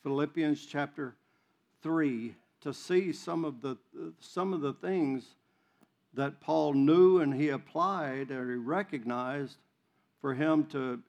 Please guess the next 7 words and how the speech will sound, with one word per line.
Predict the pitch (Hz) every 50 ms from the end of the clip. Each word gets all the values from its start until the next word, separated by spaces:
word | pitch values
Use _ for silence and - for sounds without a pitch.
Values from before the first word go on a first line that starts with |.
| - -
experience | 143 - - - - 160 156 151 147 143
suffering. | - 180 175 165 - 143 135 131 131
And | 127 127 120 -
Philippians | - 151 156 185 220 196 190 180 160 151 139 127 -
was, | 117 127 127 123 101 - - _ _ _ _ _ -
it's | 143 - -
called, | - - 160 185 196 196 180 160 147 127